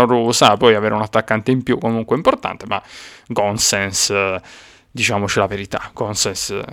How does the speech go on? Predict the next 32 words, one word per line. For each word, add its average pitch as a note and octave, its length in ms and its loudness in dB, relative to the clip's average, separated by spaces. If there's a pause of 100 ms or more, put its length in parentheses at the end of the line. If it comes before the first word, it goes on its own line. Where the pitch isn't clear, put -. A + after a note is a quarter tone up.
(260)
gli B2+ 100 0
altri, G2+ 840 0
vabbè, G2+ 300 0
un G2+ 220 -2
po' A2 180 4
stanno G#2 540 -2
rosicando A2+ 680 4
e A2 40 2
ci - 160 -2
dicono, G#2 240 -2
"Ma A2 320 6
dobbiamo G#2 340 2
vedere G#2 380 4
così", G#2 220 0
ma G2+ 140 0
Gosens A2 500 0 (500)
è B2 60 -4
un G#2+ 100 0
acquisto, G#2 880 0 (500)
mamma A#2 420 4
mia, G#2+ 360 0 (300)
che G2+ 640 -2 (400)
è C3+ 100 0
una A#2 160 6
bomba, A2 500 8 (220)
appena A#2+ 400 4
torna A#2 800 8
lo G#2+ 100 0
vedremo A#2 460 4
Gosens, A2 560 2
lo A2+ 100 2
vedremo, A2+ 480 4